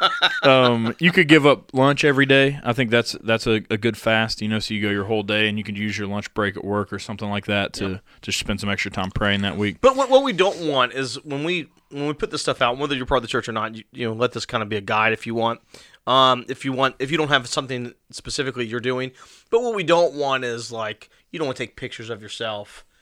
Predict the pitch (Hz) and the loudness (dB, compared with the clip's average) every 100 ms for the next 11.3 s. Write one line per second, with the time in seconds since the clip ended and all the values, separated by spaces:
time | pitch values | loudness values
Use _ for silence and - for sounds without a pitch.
0 | _ 208 147 - 143 131 104 131 123 127 | _ 2 2 2 0 2 4 2 0 -4
1 | 127 127 117 127 139 156 147 156 151 139 | -4 -6 -6 -10 -4 -2 0 2 4 4
2 | 131 123 - 117 107 - - _ 170 139 | 2 -4 -6 -10 -12 -16 -20 _ -8 -4
3 | 143 143 156 147 131 139 147 123 120 117 | -4 -2 -2 0 0 2 0 0 -2 0
4 | 147 127 104 101 - 170 988 1077 1077 - | 0 0 -2 -2 -6 -6 -6 -6 -4 -2
5 | 1077 - - - - 170 - 139 135 135 | 0 2 2 -2 -4 -6 -6 -8 -8 -8
6 | 120 175 - - 143 120 147 151 127 107 | -8 -10 -8 0 2 6 8 8 8 6
7 | 101 101 98 180 139 127 117 - - 95 | 4 2 2 0 0 -4 -8 -18 -8 -8
8 | - - - - 139 101 - - - _ | -8 -16 -18 -2 -2 -2 -8 -20 -20 _
9 | 156 143 135 143 - 151 143 139 127 123 | 2 4 2 -2 2 4 4 2 2 0
10 | 131 - 131 - 104 101 101 104 - _ | -2 -2 -4 -4 -8 -10 -12 -14 -18 _
11 | 101 - - | -20 -20 -20